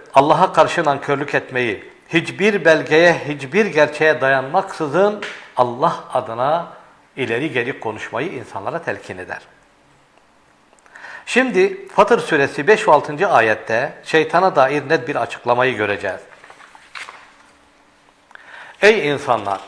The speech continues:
hiç şüphesiz Allah'ın vaadi haktır. Öyleyse dünya hayatı sizi aldatmasın ve aldatıcılar da sizi Allah ile al-, <laughs> aldatmasınlar."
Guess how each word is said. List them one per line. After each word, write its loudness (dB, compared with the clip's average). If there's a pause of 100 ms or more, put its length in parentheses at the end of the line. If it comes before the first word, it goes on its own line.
(200)
hiç -2
şüphesiz -4
Allah'ın 4
vaadi 4 (260)
haktır. -2 (180)
Öyleyse 0
dünya 0
hayatı 0 (300)
sizi -4
aldatmasın 0 (300)
ve 2
aldatıcılar 2
da 2
sizi -8
Allah 0
ile -4
al-, -4 (320)
<laughs> -8
aldatmasınlar." -4